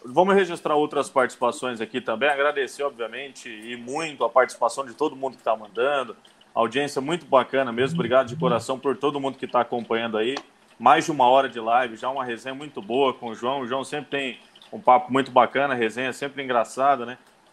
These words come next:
O Luiz Carlos Lima tá mandando aqui: "Parabéns pela entrevista. Torci muito pelo Londrina Esporte Clube vendo o João jogar." Valeu.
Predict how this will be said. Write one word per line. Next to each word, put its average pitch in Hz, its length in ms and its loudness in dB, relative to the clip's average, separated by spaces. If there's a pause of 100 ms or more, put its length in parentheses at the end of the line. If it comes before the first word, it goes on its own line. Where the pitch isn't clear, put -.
(140)
O 123 460 2
Luiz 160 380 0
Carlos 147 380 -2
Lima 139 260 -4
tá 139 140 0
mandando 139 260 -4
aqui: 127 200 -6
"Parabéns 151 480 0
pela 156 220 -6
entrevista. 139 680 -8
Torci 123 340 -10
muito 151 220 -10
pelo 147 180 -4
Londrina 139 420 -8
Esporte 135 520 2
Clube 139 360 -2
vendo 127 300 -2
o 123 60 0
João 127 260 -6
jogar." 117 540 4 (280)
Valeu. 117 400 6